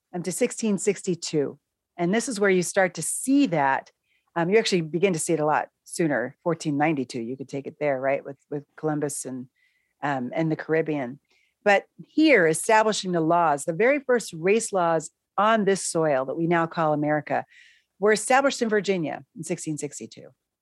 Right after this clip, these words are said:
And in Virginia, up to that point, it had been, the practice was indenture for people of African descent, people of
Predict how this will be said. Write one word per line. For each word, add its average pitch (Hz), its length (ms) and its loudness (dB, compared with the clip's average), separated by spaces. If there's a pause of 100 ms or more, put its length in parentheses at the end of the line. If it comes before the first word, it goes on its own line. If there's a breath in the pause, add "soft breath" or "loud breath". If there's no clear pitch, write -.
(440)
And 190 160 0
in 320 260 4
Virginia, 165 560 2
up 220 140 2
to 254 120 -4
that 233 220 4
point, 156 360 -4
it 170 100 -4
had 185 180 0
been, 160 460 0
the - 80 -6
practice 226 420 -2
was 156 180 -2
indenture 170 840 -2 (320)
for 143 260 0 (420)
people 226 280 2
of 208 80 4
African 208 380 2
descent, 196 480 -6 (420)
people 160 280 0
of 135 140 -6